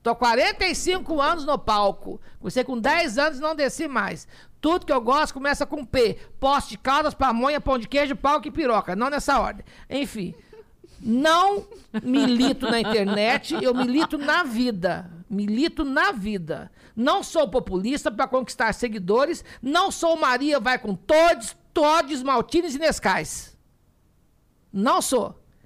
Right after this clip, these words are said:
E pra você que sequer viu a entrevista, procure se informar antes de vociferar, grunhir e levantar meu lindo nome em vão. Se informe, todenhos! E divirta-se com esse encontro lindo que eu tive com o Vilela e pus o link, Inteligência Limitada.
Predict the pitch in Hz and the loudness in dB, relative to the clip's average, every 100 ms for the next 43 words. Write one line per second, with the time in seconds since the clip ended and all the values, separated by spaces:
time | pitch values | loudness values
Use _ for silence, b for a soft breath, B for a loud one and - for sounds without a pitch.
0 | b b - 285 302 349 370 311 285 269 | b b -4 -4 2 2 2 0 0 -2
1 | - 254 - 339 269 262 247 190 196 294 | -2 -6 0 2 2 0 0 0 -2 -2
2 | 277 226 269 349 359 233 262 226 254 247 | -2 -4 -4 -4 -4 -2 0 0 0 0
3 | 175 208 220 - 185 185 226 277 254 247 | -4 -4 -4 -4 -4 -2 0 0 0 -2
4 | 226 269 294 302 262 247 285 269 247 320 | 0 0 0 0 0 0 0 0 -2 -2
5 | 285 269 302 240 208 160 B B - - | -2 -2 -2 -2 -2 -4 B B -10 0
6 | 359 269 - 320 339 339 294 269 - 277 | 0 0 0 4 6 4 2 -2 0 2
7 | 240 202 254 269 285 285 285 294 294 269 | 2 2 2 4 4 4 4 4 4 2
8 | 262 226 185 - - B 240 208 302 214 | 2 2 0 -4 -14 B -6 -2 -2 0
9 | 302 233 202 269 254 254 220 226 233 220 | -2 -2 -6 -4 -2 -2 -2 -2 0 0
10 | 233 285 320 277 - 254 254 247 269 254 | 0 -2 -2 -4 -2 -4 -4 -4 0 0
11 | 233 240 - 220 262 196 185 190 208 196 | 0 0 -4 -4 -4 -4 -6 -4 -4 -4
12 | 202 196 202 226 - - | -4 -4 -6 -8 -10 -14